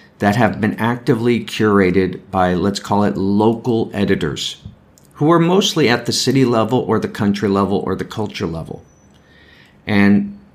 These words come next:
that is kinda how we think about the world and how we see it and what has happened. Um, but overwhelming, the, the editorial function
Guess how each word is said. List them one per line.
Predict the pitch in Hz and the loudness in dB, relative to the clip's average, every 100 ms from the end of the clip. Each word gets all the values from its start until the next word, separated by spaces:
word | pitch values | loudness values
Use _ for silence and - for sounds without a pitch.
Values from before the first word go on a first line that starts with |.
| _ - - - | _ -20 -20 -4
that | 98 113 | 0 2
is | 143 | 0
kinda | 139 147 143 | 0 0 2
how | 139 135 | 2 0
we | 135 135 | 0 -2
think | 135 131 | 0 0
about | 131 117 117 | 2 0 0
the | 120 | -2
world | 113 110 | 0 -2
and | 110 | -2
how | 101 101 | 0 2
we | 101 | 2
see | 98 - 98 | 0 2 2
it | - | 2
and | 98 | 0
what | 98 101 | -2 -4
has | 110 | -4
happened. | 98 87 92 92 90 - - - - - _ - | -4 -4 -2 -4 -4 -8 -20 -20 -20 -20 _ -12
Um, | - 80 80 80 85 - - _ - - - - | -6 -2 -2 -4 -8 -12 -20 _ -20 -20 -20 -6
but | 123 | 0
overwhelming, | 151 180 180 139 135 143 131 | 4 4 4 4 4 4 2
the, | 113 | 0
the | - 120 117 - | -6 -4 -4 -4
editorial | 127 127 135 131 139 131 110 | -2 0 -2 -2 0 0 0
function | - 104 98 - 95 92 | -2 -2 -2 -4 -6 -8